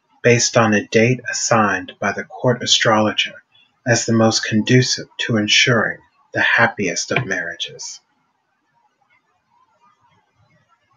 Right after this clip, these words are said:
In the meantime, Shah Jahan embarked on two marriages, the first of which was to Princess Kandahari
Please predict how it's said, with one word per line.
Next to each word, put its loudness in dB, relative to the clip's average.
In 8
the 8
meantime, 4
Shah 4
Jahan 4
embarked 0
on -4
two 2
marriages, -2
the -6
first 4
of 0
which 2
was -2
to -2
Princess 0
Kandahari 0